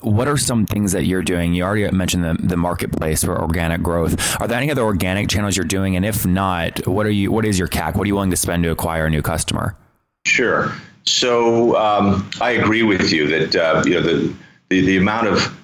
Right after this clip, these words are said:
Speaker 2: money you have in your bank account really influences you and, uh, you know, say most people, most businesses. Uh, when we first started out, because of when we started out, we, we got really good at,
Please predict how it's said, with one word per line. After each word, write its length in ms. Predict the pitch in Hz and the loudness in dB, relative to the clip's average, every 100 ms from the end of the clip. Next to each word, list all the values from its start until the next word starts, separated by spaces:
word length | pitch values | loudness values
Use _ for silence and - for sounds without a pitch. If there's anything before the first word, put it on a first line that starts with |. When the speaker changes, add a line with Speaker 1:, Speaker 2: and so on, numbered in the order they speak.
| - | 0
Speaker 2:
money 280 | 95 107 104 | 2 2 2
you 140 | 90 | 2
have 300 | 90 92 92 | 2 2 2
in 80 | 90 | 2
your 160 | 80 73 | 2 0
bank 240 | 87 92 | 0 0
account 580 | 87 82 78 - - - | 0 -2 -2 -2 -6 -6
really 280 | 92 98 82 | -2 0 0
influences 840 | 82 92 92 76 - 73 - - - | 2 2 2 0 0 0 0 -2 -4
you 280 | 78 73 76 | -2 2 2
and, 160 | 73 | 2
uh, 200 | 71 76 76 | 0 0 0
you 100 | 78 | 2
know, 160 | 71 | 2
say 140 | 71 76 | 2 2
most 360 | 87 85 - | 2 0 0
people, 280 | 98 87 71 | 0 2 0
most 260 | 80 76 85 | 0 0 0
businesses. 680 | 82 80 73 76 - - - - - | 0 0 0 0 0 -2 -6 -14 -4
Uh, 120 | 80 | 0
when 140 | 82 90 | 2 2
we 80 | 87 | 2
first 300 | 98 90 - | 2 0 0
started 220 | 87 87 | 0 0
out, 140 | 87 | 0
because 300 | - 95 95 | -2 0 0
of 100 | 90 | 0
when 120 | 80 | 0
we 80 | 78 | 0
started 320 | 76 82 80 | 0 0 0
out, 180 | 80 78 | 0 0
we, 180 | 80 78 | 0 0
we 120 | 82 | 0
got 240 | 80 73 85 | 0 0 2
really 260 | 90 80 | 2 0
good 220 | 76 85 | 0 0
at, 280 | 82 - - | 0 0 -4